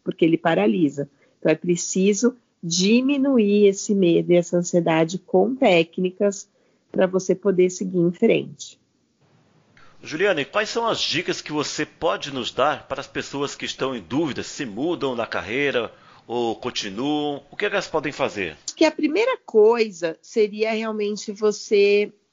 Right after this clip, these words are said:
Speaker 1: é, respirar e entender por que que você quer fazer essa mudança. Então, é, existem algum, alguns exercícios que eu costumo passar,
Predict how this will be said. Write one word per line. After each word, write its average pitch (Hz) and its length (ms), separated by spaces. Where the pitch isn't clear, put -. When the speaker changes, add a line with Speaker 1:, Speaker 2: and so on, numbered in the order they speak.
Speaker 1:
é, 175 640
respirar 180 1040
e 202 280
entender 214 800
por 269 220
que 240 400
que 247 160
você 233 260
quer 220 160
fazer 214 240
essa 214 180
mudança. 160 720
Então, 202 420
é, 180 240
existem 220 540
algum, 233 580
alguns 208 320
exercícios 233 840
que - 80
eu 185 80
costumo 180 500
passar, 170 640